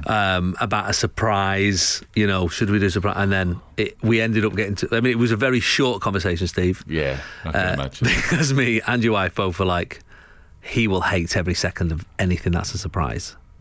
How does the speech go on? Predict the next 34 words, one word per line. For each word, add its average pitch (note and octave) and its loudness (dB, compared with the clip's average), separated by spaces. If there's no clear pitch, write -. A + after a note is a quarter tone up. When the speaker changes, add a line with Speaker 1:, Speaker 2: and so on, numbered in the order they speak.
Speaker 2:
Yeah, G#2 0
you C3+ -4
know, D2+ -2
it's B2 -8
just - -4
a D#3 0
lot - -4
to G#2 -2
organise, F2+ 0
isn't F#2+ 0
it? E2+ 0
Other F#2 -4
people, F#2 -4
everyone's B2+ 0
busy. D2+ -6
You A2+ 2
know A2+ 4
what G2+ 0
I A2+ 2
mean? A3 4
Speaker 1:
Yeah, B3+ 2
but C#4 0
it's - 0
fifty, B3+ 0
mate, B3 2
and G3+ 4
you're A3 4
a G#3 2
special G#3+ -2
Speaker 2:
I D3 0
Speaker 1:
person C#3 4
to G#2 2
a - 2
lot F#2+ 0